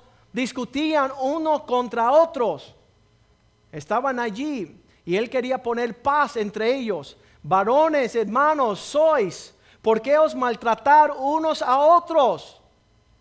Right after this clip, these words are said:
Ese es el corazón del pueblo de Dios.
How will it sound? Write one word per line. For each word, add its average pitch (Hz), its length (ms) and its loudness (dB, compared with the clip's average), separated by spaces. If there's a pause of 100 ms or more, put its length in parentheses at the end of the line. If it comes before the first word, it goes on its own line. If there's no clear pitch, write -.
(300)
Ese 302 260 -4
es 320 80 -8
el 294 160 -2
corazón 285 640 0
del 240 180 0
pueblo 277 320 0
de 294 140 4
Dios. 285 680 0